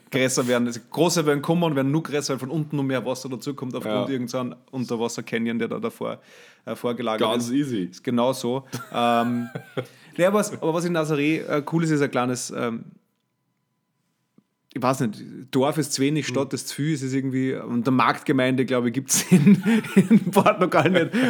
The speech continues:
Speaker 1: Also ich weiß nicht, es ist einfach ein, ein cooler Ort eigentlich, weil du siehst, egal wo du gehst, es ist ein bisschen so am, am Hang liegend, du siehst immer so durch die Sch-, Gassen, quasi, wenn du schaust, es ist immer zum Strand und zum Meer.
Speaker 2: Mhm.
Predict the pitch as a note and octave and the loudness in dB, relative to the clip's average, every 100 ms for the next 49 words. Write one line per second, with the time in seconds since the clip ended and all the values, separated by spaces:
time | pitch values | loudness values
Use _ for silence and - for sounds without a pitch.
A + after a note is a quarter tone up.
0 | G3 D3+ D3+ D3+ D3 C3+ D#3+ D#3+ D3+ - | 2 0 2 0 0 -4 -12 -12 -12 -8
1 | C#3+ D3 C#3 C#3+ C3+ C3+ C3+ B2+ C3 - | -6 -4 -2 -2 -2 0 2 0 -2 -2
2 | D3 C3+ B2 C3 B2+ C3 C#3 - - - | -2 0 0 0 -2 -2 -6 -10 -18 -8
3 | B2+ C3 - D3+ D3 - B2+ C#3 C#3 C#3+ | -6 -4 -2 -4 -6 -8 -2 -2 -2 -6
4 | A#2+ B2+ D3 - C3 B2+ A#2+ B2+ A#2 A#2 | -6 -6 -6 -8 -10 -10 -10 -12 -10 -8
5 | A2 B2 _ _ _ _ _ _ - A#2+ | -8 -14 _ _ _ _ _ _ -14 -12
6 | - B2 G#2+ C3 D#3 D3 D3+ C3 B2+ B2+ | -8 -4 -2 0 -2 -4 -4 -6 -8 -10
7 | C#3+ C3+ - - _ _ _ _ - C#3+ | -12 -12 -18 -20 _ _ _ _ -12 -8
8 | C#3 C#3+ C3+ C3 - _ _ _ - C3+ | -4 -2 -4 -4 -14 _ _ _ -10 -8
9 | C3 B2 - C3 - C3+ C#3 D#3 C#3 C3+ | -6 -8 -10 -16 -4 -4 -2 -4 -2 -2
10 | B2+ C#3 C#3+ C#3+ B2+ D3+ D3 - B2+ A2+ | -2 -4 -4 -8 -10 -6 -4 -4 -8 -10
11 | - - - C#3 C#3 A#2+ A#2+ A2+ C#3 E3 | -12 -10 -4 -2 -2 -4 -2 0 -2 -4